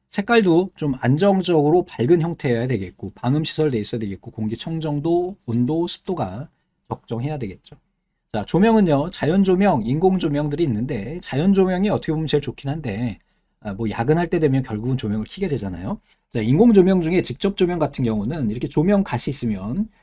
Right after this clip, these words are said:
요게 조명이 있는 거죠. 그래서 아래쪽으로 이렇게 직접적으로 가는 거고요. 간접은 요렇게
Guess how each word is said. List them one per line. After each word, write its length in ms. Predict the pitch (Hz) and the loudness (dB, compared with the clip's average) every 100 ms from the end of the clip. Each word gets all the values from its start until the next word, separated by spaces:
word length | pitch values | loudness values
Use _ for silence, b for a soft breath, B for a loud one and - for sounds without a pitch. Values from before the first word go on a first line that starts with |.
| _ | _
요게 200 | 117 139 | -2 0
조명이 340 | 131 120 139 139 | 0 0 0 0
있는 180 | 107 95 | -2 -4
거죠. 240 | 98 101 - _ | -10 -16 -20 _
그래서 180 | 107 113 | -12 -6
아래쪽으로 580 | 101 160 117 165 160 160 | 0 0 2 0 2 0
이렇게 200 | 113 101 | 0 -6
직접적으로 500 | - 160 - 135 131 | -6 -6 -4 -4 -4
가는 240 | - 95 | -6 -8
거고요. 380 | 90 - 147 135 b b - | -8 -8 -8 -10 b b -6
간접은 580 | - 160 196 196 202 117 | -2 2 2 4 4 2
요렇게 420 | 131 170 170 | 2 2 0